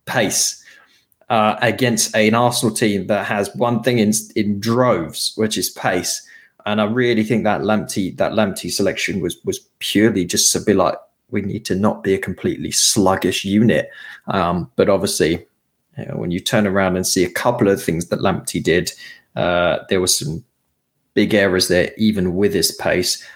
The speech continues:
Having said that, I know we'll get on to player performances, but there were a few times where Lamptey really did impress. I thought his positioning and doggedness was really, really good.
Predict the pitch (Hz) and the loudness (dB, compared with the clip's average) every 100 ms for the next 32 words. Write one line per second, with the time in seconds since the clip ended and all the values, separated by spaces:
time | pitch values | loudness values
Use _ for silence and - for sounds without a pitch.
0 | - 175 135 175 139 131 127 110 - - | -2 0 2 0 0 0 -2 -4 -10 -8
1 | 117 110 110 101 107 90 101 107 117 101 | 0 2 4 2 2 0 0 0 2 2
2 | 98 - 117 104 104 - 92 - 98 90 | 0 0 2 4 2 2 0 2 0 2
3 | 120 131 120 107 - 117 - 113 107 104 | 2 2 2 2 0 -2 2 2 2 0
4 | 110 107 110 110 110 110 117 113 110 107 | 0 0 0 0 2 2 2 2 2 2
5 | 143 139 - - 110 - - - 107 107 | 0 0 -2 0 2 2 0 0 0 0
6 | 107 117 104 101 90 104 98 101 107 98 | 0 0 2 2 2 0 2 2 2 0
7 | - 95 107 107 101 101 101 131 120 | -2 0 2 2 2 2 2 2 0